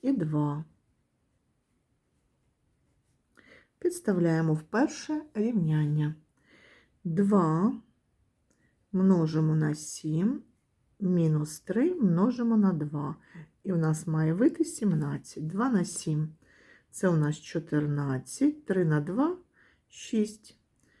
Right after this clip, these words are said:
Чотирнадцять, відняти шість — буде вісім.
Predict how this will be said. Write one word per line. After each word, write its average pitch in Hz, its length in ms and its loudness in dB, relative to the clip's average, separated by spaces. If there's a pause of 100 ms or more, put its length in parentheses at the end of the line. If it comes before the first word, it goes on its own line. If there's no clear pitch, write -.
(240)
Чотирнадцять, 170 1120 0
відняти 156 640 0
шість — 156 500 -2
буде 143 260 0
вісім. 147 680 -2